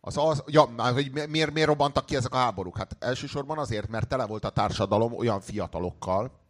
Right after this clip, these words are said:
tömegesen, akiknek, hát, ö,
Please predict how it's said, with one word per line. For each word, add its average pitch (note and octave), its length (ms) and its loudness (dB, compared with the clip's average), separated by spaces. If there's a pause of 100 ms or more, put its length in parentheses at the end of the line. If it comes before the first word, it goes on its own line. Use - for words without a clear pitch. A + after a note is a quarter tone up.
(240)
tömegesen, G#2+ 800 -6 (480)
akiknek, A#2 720 -10 (340)
hát, - 360 -12
ö, B2 240 0